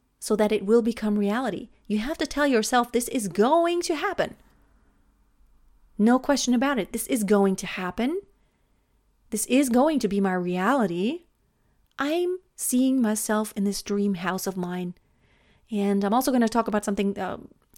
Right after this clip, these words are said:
there's a little shift right now that's happening. I've talked about it to my coach, and ever since I've spoken it out loudly,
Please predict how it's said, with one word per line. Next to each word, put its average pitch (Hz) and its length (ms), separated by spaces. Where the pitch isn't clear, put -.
there's 262 240
a 294 40
little 269 180
shift - 300
right 185 140
now 180 140
that's 185 180
happening. 180 420
I've 190 360
talked 220 280
about 202 220
it 202 100
to 214 100
my 190 120
coach, 196 420
and 190 240
ever 262 180
since 302 220
I've 220 160
spoken 214 500
it 214 140
out 202 220
loudly, 202 760